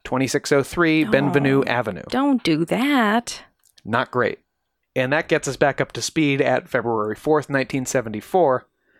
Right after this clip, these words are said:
Speaker 1: when Angela Atwood, Donald DeFreeze, and William Harris did the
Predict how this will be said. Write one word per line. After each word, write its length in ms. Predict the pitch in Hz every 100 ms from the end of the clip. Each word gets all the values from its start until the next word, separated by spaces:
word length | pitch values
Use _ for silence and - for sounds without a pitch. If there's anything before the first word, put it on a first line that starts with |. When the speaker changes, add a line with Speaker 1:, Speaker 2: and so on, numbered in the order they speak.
| _ _ _ _ _ _ _ _ _ _ _ _ _ _ _ _ _ _ _ _ _ _ _ _ _ _ _
Speaker 1:
when 160 | 147 139
Angela 380 | 143 123 120 123
Atwood, 640 | 147 147 - 143 131 127 -
Donald 300 | 131 120 113
DeFreeze, 440 | - 143 131 127
and 260 | 127 123 120
William 500 | 143 131 123 110 104
Harris 500 | 185 202 170 - - _ _ _ _ _ -
did 220 | 135 120
the 300 | 120 113